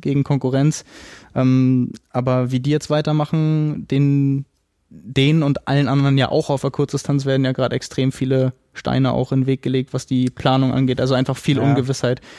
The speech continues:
Speaker 2: Ja,
Speaker 1: für,
Speaker 2: klar.
Speaker 1: für alle. Um den Duathlon nochmal abzuschließen, es gab nämlich bei den Frauen eine österreichische Siegerin, äh, Lisa Perterer hat gewonnen bei ihrem ersten internationalen Duathlon-Einsatz.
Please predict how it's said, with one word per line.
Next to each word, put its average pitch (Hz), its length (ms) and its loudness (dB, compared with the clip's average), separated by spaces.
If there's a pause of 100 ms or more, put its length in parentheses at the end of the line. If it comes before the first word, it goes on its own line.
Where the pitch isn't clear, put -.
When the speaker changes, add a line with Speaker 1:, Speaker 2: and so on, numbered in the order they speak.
(120)
Speaker 2:
Ja, 110 120 -6
Speaker 1:
für, 127 100 2
Speaker 2:
klar. 113 100 0
Speaker 1:
für 113 180 -2
alle. 127 280 0 (260)
Um 147 140 4
den 143 240 4
Duathlon 156 260 0
nochmal 139 240 0
abzuschließen, 143 800 -2
es - 80 -4
gab 131 160 0
nämlich 131 220 0
bei 127 80 -2
den 123 100 2
Frauen 147 380 0
eine 123 100 0
österreichische 139 640 -2
Siegerin, 139 540 0
äh, 127 160 0
Lisa 127 260 -2
Perterer 143 460 0
hat 139 140 -4
gewonnen 131 360 0 (320)
bei 123 80 -2
ihrem 123 140 2
ersten 139 340 0
internationalen 135 640 0
Duathlon-Einsatz. 135 960 -2